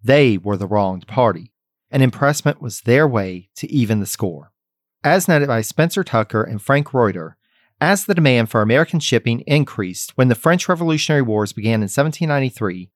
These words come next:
and belligerent nations had an increased demand for imported supplies, U S shipping merchants soon realized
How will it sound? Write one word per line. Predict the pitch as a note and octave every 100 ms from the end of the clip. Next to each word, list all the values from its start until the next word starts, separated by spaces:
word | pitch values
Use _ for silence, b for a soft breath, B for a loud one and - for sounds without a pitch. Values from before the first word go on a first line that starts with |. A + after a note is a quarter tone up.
| _
and | C3+
belligerent | C3 D3 E3+ F#3+ F#3+
nations | A#2 G#2+ A2+ G2+
had | A2
an | G#2 -
increased | D#3+ F3+ D#3+ D#3
demand | - A#2 A2 G#2
for | G2
imported | F#2+ - D3 D3 D#3+
supplies, | - - G#2 E2+ F2 - - _ _ _ -
U | C3+ F#3+
S | F3+
shipping | - D#3 C3+
merchants | G#2+ G2+ G2 - - -
soon | - D#3+ F3+ F3+
realized | A#2 G2 F2+ D#2+ F2 -